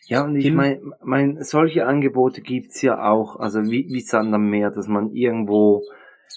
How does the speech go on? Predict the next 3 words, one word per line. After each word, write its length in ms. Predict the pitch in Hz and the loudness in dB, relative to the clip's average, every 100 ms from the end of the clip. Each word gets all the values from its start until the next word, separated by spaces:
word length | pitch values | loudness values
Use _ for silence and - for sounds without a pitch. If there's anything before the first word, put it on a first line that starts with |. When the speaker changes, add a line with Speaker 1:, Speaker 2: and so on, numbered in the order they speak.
| _ | _
Speaker 1:
äh, 1000 | - 98 - - - - 135 135 160 - 139 | -18 -18 -18 -16 -16 -14 -12 -12 -10 -6 2
irgendwas, 720 | 139 131 127 - - - - _ _ - _ - | 2 4 2 0 -6 -6 -10 _ _ -20 _ -18
Freizeitparks 1200 | - 107 123 123 123 - - 113 107 110 107 - | -4 2 2 2 -2 -2 -2 2 4 2 0 -8